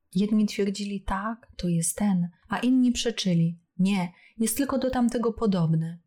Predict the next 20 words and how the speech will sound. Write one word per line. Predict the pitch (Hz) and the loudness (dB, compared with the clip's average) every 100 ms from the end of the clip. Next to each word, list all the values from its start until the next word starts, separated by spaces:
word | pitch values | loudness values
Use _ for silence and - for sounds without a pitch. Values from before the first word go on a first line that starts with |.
| _ _ _ _ _ _ | _ _ _ _ _ _
On | - 208 | 0 2
zaś | 202 202 - | 2 -2 0
mówił: | 190 180 180 175 _ _ _ | 0 0 -8 -12 _ _ _
„To | - 220 | 0 2
ja | 262 233 | 2 2
jestem”. | 160 160 - - 170 165 180 _ _ - | 2 0 -4 -6 -6 -6 -10 _ _ 0
Mówili | 202 262 285 233 | 2 4 2 2
więc | 233 202 | 2 0
do | 202 | 2
niego: | 196 175 165 165 170 _ _ _ | 2 4 2 0 -6 _ _ _
„Jakżeż | 190 220 277 269 247 226 - | 0 0 2 0 0 -4 -6
oczy | 254 277 233 208 | -2 -2 0 -2
ci | - - | -2 -6
się | - 208 202 | -2 0 0
otworzyły?” | - - 190 170 165 151 156 - _ | -2 -6 -4 0 0 -2 -6 -12 _
On | - 190 | 0 2
odpowiedział: | 202 - 202 180 170 165 165 _ _ - | 2 -2 -4 -2 -2 -4 -6 _ _ -12
Człowiek | - 185 170 165 190 254 - - | -2 0 0 0 0 -2 -4 -10
zwany | 185 196 214 240 240 | -6 -2 2 4 4
Jezusem | 233 208 180 170 - 156 156 | 2 0 -2 -4 -4 -2 -4